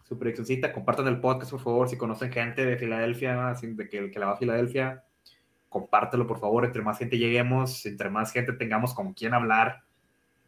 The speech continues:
de, de las Águilas, mejor. Nosotros para eso hicimos el podcast, para hablar con fans.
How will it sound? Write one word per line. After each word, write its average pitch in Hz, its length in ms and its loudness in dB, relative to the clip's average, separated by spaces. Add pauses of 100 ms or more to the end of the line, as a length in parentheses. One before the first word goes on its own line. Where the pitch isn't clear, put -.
(120)
de, 85 600 -8
de 85 80 -10
las - 160 -12
Águilas, 117 720 2
mejor. 117 460 -2
Nosotros 98 440 -6 (460)
para 90 160 -6
eso 98 220 -8
hicimos 110 340 -4
el 107 100 -4
podcast, 120 380 2
para 101 160 6
hablar 101 380 2
con 143 200 -2
fans. - 600 -2